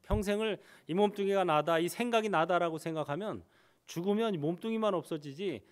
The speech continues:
생각은 그대로 남아서 내 생각, 내 마음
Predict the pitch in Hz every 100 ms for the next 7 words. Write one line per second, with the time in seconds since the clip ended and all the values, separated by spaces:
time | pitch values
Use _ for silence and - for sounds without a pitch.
0 | - - 254 247 247 165 180 180 156 127
1 | 117 107 160 262 _ _ _ _ _ _
2 | _ _ _ _ _ _ - 196 220 214
3 | 170 104 - _ _ _ _ _ - 104
4 | 139 220 214 147 87